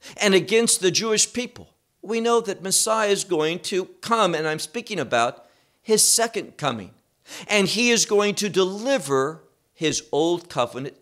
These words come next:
people. And Zechariah says this, "They are going to look upon the one who is pierced, and they're going to receive him." They're going to mourn his first coming when he died upon that cross.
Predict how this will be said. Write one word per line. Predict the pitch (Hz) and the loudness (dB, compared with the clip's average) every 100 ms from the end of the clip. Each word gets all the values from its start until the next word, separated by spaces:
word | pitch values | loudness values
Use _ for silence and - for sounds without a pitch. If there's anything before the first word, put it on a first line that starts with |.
| _ | _
people. | - 226 - 95 _ _ _ _ - - - - | -12 -12 -12 -20 _ _ _ _ -20 -20 -12 0
And | 180 170 165 - - | 2 2 0 -8 -6
Zechariah | 113 160 165 160 156 156 175 180 | 0 2 2 2 4 6 4 2
says | - 190 - | 0 -2 -4
this, | 226 - - - _ _ - - - | -4 -6 -8 -10 _ _ -20 -10 2
"They | 185 | 6
are | 180 | 6
going | 170 180 185 | 4 2 2
to | 185 | 0
look | 160 156 196 277 277 | -4 -2 0 0 -2
upon | 180 - 214 202 | -6 0 2 4
the | 185 | 0
one | 190 226 220 | 2 2 4
who | 185 | 2
is | 170 - | 2 0
pierced, | - 277 185 135 - - _ _ _ _ - | -2 -4 -2 -2 -4 -4 _ _ _ _ -8
and | 135 | -6
they're | 131 143 | 0 0
going | 143 151 | 0 -2
to | 139 | -4
receive | 135 131 - 202 196 202 | -4 -4 -4 -4 -6 -10
him." | - 98 - _ _ - - | -12 -16 -18 _ _ -20 -4
They're | 135 196 | 4 4
going | 185 180 185 170 | 4 2 2 0
to | |
mourn | 165 170 202 240 185 151 | 0 -2 0 2 4 2
his | 180 196 170 - | 0 0 0 0
first | - 247 254 - | -2 -2 0 -2
coming | - 233 208 180 | 0 2 2 0
when | 208 | 2
he | 202 180 | 0 -2
died | 139 226 226 220 | -2 2 4 2
upon | 190 - 175 | 0 -4 -2
that | 180 180 | -2 -2
cross. | - 226 131 - | -4 -4 -4 -6